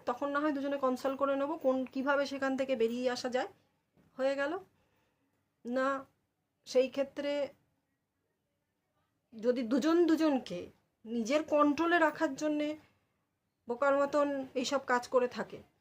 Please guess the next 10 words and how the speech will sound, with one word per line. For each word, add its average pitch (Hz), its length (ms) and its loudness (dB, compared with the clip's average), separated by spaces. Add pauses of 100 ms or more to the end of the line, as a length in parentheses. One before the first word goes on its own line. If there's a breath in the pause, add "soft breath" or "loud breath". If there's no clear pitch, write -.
যেমন 269 320 0
মেয়েটি 262 380 2 (120)
"করবো 247 360 4
না, 233 200 4 (520)
এটাই 262 280 4
করবো, 233 420 2
থাকবো 220 440 -2
না", 208 180 0 (240)
এরমভাবে 247 460 0
যদি, 277 240 -4